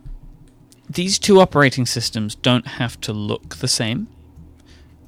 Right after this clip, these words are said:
Um, they run on totally different machines with totally different screen sizes and stuff. Like, I don't need my Mac to look like my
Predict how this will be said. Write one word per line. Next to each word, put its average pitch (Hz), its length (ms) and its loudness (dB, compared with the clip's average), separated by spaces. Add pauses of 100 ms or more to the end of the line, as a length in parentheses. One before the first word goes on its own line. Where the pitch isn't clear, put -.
Um, 117 520 -2 (300)
they 120 340 2
run 135 260 6
on 127 120 6
totally 131 360 2
different 123 420 -4 (380)
machines 120 680 -2
with 110 340 -10 (840)
totally 120 280 0
different 120 520 -6
screen 139 420 2
sizes 147 560 2
and 139 140 -2
stuff. 135 440 2
Like, - 300 -2 (1200)
I 160 100 6
don't 175 320 4
need 160 640 0
my 117 680 -2 (1120)
Mac 127 560 -2
to - 100 -8
look - 400 -4
like - 360 -4
my 113 160 -2